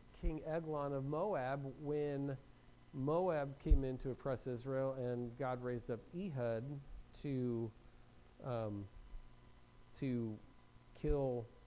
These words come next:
Eglon and then deliver the people from oppression. So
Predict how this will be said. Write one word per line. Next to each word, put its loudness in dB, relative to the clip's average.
Eglon 2
and 0
then 0
deliver -2
the -2
people -8
from -4
oppression. -6
So 0